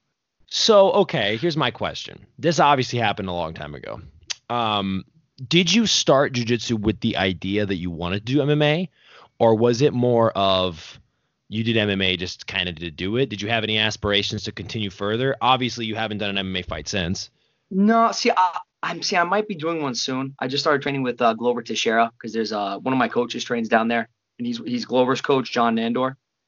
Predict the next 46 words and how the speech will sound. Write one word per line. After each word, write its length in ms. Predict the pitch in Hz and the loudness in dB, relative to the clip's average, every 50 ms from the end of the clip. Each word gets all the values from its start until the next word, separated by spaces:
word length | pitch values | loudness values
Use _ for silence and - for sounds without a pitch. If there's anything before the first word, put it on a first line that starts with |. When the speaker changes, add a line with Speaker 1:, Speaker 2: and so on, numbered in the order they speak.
| _ _ _ - | _ _ _ -8
Speaker 1:
Oh, 40 | - | -4
Speaker 2:
And, 260 | 117 117 117 117 117 | 0 0 2 2 2
Speaker 1:
beautiful. 180 | 113 110 - 113 | 2 2 4 6
Speaker 2:
um, 520 | 113 110 110 110 107 107 - 104 104 98 - _ _ _ _ _ _ _ _ _ _ - - - - - | 8 8 8 6 4 2 -2 -6 -6 -6 -8 _ _ _ _ _ _ _ _ _ _ -20 -20 -14 -4 0
I, 120 | 160 175 180 - | 2 2 2 4
I 100 | 170 185 196 | 2 2 4
did 120 | 196 214 | 4 4
a 60 | 208 | 4
little 160 | 208 202 196 | 4 4 2
bit 120 | 175 190 185 | 2 2 2
of 100 | 156 143 | 2 2
boxing 420 | 139 143 151 151 - - 170 156 | 2 2 2 0 -2 -4 -6 -4
when 80 | 143 135 | -2 -2
I 80 | 131 | 0
was 120 | 123 117 117 | -2 -2 -2
eighteen. 500 | 123 123 120 - 123 127 131 135 139 135 _ _ _ _ _ | -4 -6 -6 -6 -4 -4 -4 -4 -6 -8 _ _ _ _ _
So 160 | - - 131 123 | -10 -4 0 0
Speaker 1:
Mm-hmm. 80 | 123 123 | 2 2
Speaker 2:
when 100 | 127 127 | 2 2
I 60 | 127 | 2
went 160 | 123 151 - | 2 2 2
up 80 | - - | 2 2
to 80 | - 139 | 0 2
Binghamton 420 | 135 143 143 147 143 143 143 127 | 4 4 4 4 2 2 0 0
and 80 | 120 117 | -2 -2
started 240 | - 135 131 135 | -2 -2 -2 -2
with 100 | 120 123 | -2 -6
the 60 | 117 113 | -8 -8
club 300 | - - 120 123 123 113 | -4 -2 0 0 0 0
there, 180 | 120 117 117 | 0 0 0
I 60 | 117 | 0
was 100 | 117 110 | 0 -2
like, 120 | 110 117 - - | -4 -8 -6 -4
"Ah, 160 | 135 - 131 - | -4 -4 -4 -6
fuck 100 | 143 139 139 | -8 -8 -8
it, 80 | - - | -8 -8
I 100 | - 226 | -8 -8
can 80 | - - | -10 -12
take 140 | - 95 92 | -16 -14 -12
an 80 | 95 | -12
M 100 | 98 98 | -12 -10
M 120 | 101 104 107 | -8 -6 -6
A 80 | 110 | -4
fight, 240 | 113 - 123 120 117 | -2 -2 -2 -2 0
no 120 | 127 135 | -2 -2
problem." 400 | 151 - 151 143 123 104 95 92 | 0 2 2 2 2 0 -2 -6